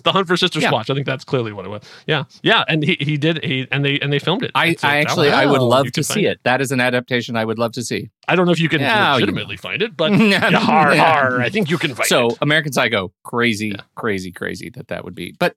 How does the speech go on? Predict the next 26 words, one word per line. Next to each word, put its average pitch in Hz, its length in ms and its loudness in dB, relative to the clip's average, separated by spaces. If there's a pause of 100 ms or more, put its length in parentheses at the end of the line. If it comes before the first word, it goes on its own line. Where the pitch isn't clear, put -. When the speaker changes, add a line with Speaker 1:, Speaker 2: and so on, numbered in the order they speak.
Speaker 2:
Duncan 254 280 0
Speaker 1:
Yeah. 226 60 -2
Speaker 2:
Sheik 233 200 0
is 165 140 0
known 190 260 4
for 131 220 0
his, 120 280 2 (320)
like, 120 380 0
not 160 480 0
quite 165 340 0
great 165 360 0
musicals 147 760 -2
with 147 180 0
some 165 360 0
really 156 260 2
great 151 300 0
beats. 147 440 -2 (160)
Like, 135 300 0 (160)
uh, 131 320 2
y-, 151 160 -2
you 160 140 0
know, 127 120 -2
Speaker 1:
<laughs> - 20 -4
Mm, 131 360 -2
yeah. 156 220 0 (180)
Speaker 2:
uh, 120 320 2